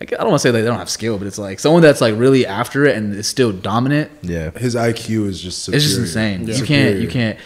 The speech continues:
Speaker 1: like, I
Speaker 3: To anyone on the court right now.
Speaker 1: He's,
Speaker 3: Anyone.
Speaker 1: he's legitimately, like, the difference between, like, an arrow with a sharp point and then, like, someone just fucking just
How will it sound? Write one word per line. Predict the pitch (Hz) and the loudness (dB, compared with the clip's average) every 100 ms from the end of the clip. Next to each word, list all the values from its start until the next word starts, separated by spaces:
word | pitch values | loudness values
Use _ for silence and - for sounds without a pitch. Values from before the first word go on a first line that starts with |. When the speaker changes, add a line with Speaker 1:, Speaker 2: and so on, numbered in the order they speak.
| - | 0
Speaker 1:
like, | 135 135 | 0 2
I | 139 135 | 2 2
Speaker 3:
To | - | 4
anyone | 143 156 147 131 | 6 8 8 6
on | 120 | 2
the | 107 | 0
court | - 117 | 0 0
right | 101 90 | -2 -6
now. | 87 85 | -8 2
Speaker 1:
He's, | 175 151 | 6 6
Speaker 3:
Anyone. | 120 101 87 85 | 4 0 -4 -6
Speaker 1:
he's | 120 170 | 0 2
legitimately, | 143 120 131 139 143 | 2 2 2 4 2
like, | 127 107 98 | 2 0 -2
the | |
difference | 101 117 127 113 | -4 -4 -2 -6
between, | 107 - 117 104 | -6 -2 -2 0
like, | 95 90 - _ _ _ - | -4 -8 -12 _ _ _ -8
an | 104 | -8
arrow | 104 117 120 | -4 0 2
with | 110 101 | 2 -2
a | |
sharp | 92 - - 110 101 - - | -6 -6 0 0 0 -6 -20
point | - 113 135 147 | -4 0 0 -2
and | 107 | -2
then, | 104 95 | -4 -4
like, | 92 | -6
someone | - 110 107 | -4 -4 -2
just | 101 - | -6 -8
fucking | 107 98 92 | -8 -8 -10
just | 95 95 | -10 -16